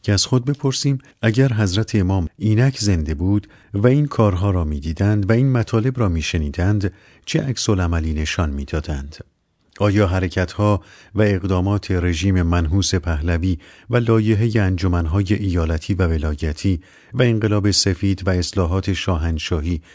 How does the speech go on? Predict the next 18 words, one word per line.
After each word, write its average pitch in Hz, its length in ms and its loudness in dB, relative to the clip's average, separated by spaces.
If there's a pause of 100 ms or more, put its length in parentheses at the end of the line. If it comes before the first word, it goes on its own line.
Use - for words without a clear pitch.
(160)
خطرناکتر 87 760 0
بود 76 380 -6 (320)
یا 127 140 6
اصلاحاتی 117 640 0
که 107 160 0
امروزه 92 360 0
اصلاح 95 420 -2
طلبان 87 540 0 (260)
به 123 100 4
دنبال 120 360 4
آن 104 160 2
هستند 92 640 0 (340)
و 117 80 0
چشمه‌هایی 123 880 2
از 98 160 0
آن 95 180 2
را 90 140 0
نیز 82 320 0